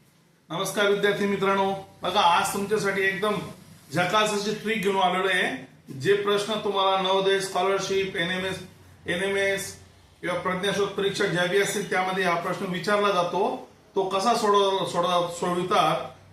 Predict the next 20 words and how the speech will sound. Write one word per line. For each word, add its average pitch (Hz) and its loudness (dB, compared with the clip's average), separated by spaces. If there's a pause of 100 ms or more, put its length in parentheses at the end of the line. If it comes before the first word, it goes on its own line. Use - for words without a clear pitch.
ते 196 4
मी 208 -2
तुम्हाला 202 2
आज 185 2
शिकवतो. 143 -4
बघा, 180 0 (680)
आपल्याला 220 2
प्रश्न 240 2
दिला 254 2
आहे 233 2 (440)
विद्यार्थी 214 2
मित्रांनो, 214 2
बघा, 208 0 (680)
एक 214 2
ते 294 0
शंभर 247 0
पर्यंतच्या 254 -2
संख्या 240 0
लिहिल्या 220 -2
असता 196 0